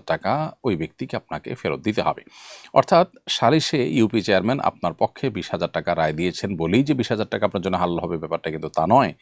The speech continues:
বরং আপনার জন্য যেটুকু আপনার ক্ষতি হয়েছে সেটুকুই গ্রহণ করা হালাল হবে।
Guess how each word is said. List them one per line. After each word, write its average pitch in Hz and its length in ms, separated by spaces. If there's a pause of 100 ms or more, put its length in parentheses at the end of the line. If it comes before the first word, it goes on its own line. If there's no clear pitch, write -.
(420)
বরং 101 220
আপনার 95 240
জন্য 95 420 (100)
যেটুকু 107 480
আপনার 120 420
ক্ষতি 92 320
হয়েছে 80 300
সেটুকুই 127 440
গ্রহণ 85 300
করা - 300
হালাল 71 360 (140)
হবে। 101 160